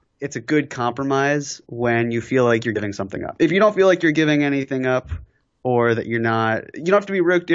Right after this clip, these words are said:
raked over the coals, but usually we tend to appreciate our own players. So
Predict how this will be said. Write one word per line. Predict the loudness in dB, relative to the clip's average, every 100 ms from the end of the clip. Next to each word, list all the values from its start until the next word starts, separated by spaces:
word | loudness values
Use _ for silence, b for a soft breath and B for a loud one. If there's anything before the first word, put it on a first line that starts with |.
| 0
raked | 0 0
over | -2 -4
the | -6
coals, | -2 -2 0 -2 -4
but | -4 -4 -4 b b _
usually | -6 0 0 4 4 4 0 -6 _ _ _ _ _ _ _
we | -18 -6 -4 -4
tend | -4 -2 -2 -4
to | -4 -2 -2 -4 -8
appreciate | -10 -4 -4 -2 0 2
our | 2
own | 0
players. | 0 2 4 2 0
So | -2 0 0